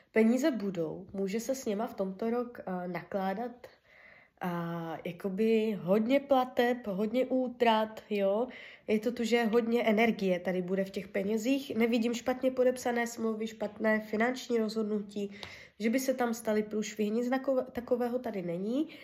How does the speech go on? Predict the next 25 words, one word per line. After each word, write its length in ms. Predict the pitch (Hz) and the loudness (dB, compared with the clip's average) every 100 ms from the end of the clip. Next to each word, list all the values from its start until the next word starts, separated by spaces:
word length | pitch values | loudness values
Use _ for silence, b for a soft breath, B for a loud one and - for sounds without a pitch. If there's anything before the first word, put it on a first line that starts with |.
| B _ | B _
Ta 160 | 233 226 | 0 2
energie 460 | 226 285 285 302 | 6 6 6 2
finanční 760 | 302 220 220 226 - 247 247 - | 2 0 -2 -4 -4 -2 -2 -2
je 280 | 208 208 208 208 | 2 4 4 2
rozdivočená. 720 | 190 185 196 185 185 175 170 | -2 0 -2 -4 -4 -6 -4
Bude 300 | 175 233 294 | -2 2 2
možnost 500 | 262 226 226 233 226 | 2 -2 -2 -4 -4
utrácet 600 | 220 - 214 202 208 202 B B B B - | -8 -4 -4 -2 -6 -6 B B B B 0
za 140 | 208 | 2
nějaké 420 | 214 196 202 185 | 2 0 2 2
výlety, 760 | 175 220 262 269 254 254 220 202 | 2 0 4 6 4 2 0 2
za 120 | 196 | 0
nějaké 420 | 196 185 202 185 | 0 -2 -4 -4
akce. 640 | - 254 - - 240 240 233 - _ 277 | -6 -8 -8 2 2 2 -6 -14 _ 8
<clears throat> 440 | 302 277 226 - - b b b _ _ _ - | 10 10 4 -2 -18 b b b _ _ _ 6
Jo, 240 | 247 262 | 10 10
nejde 200 | 294 302 | 10 8
vám 240 | 277 269 269 | 8 8 10
to 160 | 269 | 10
po 140 | 269 262 | 10 4
finanční 500 | 262 254 247 254 247 | 6 4 4 0 0
stránce, 580 | - 226 226 233 240 240 B B B B | 6 6 6 4 2 2 B B B B
eh, 340 | - 226 226 220 | 4 8 8 8
nějak 320 | 233 233 202 | 6 4 2
dramaticky. 760 | 196 202 233 247 240 - 277 | 0 2 2 0 -6 2 2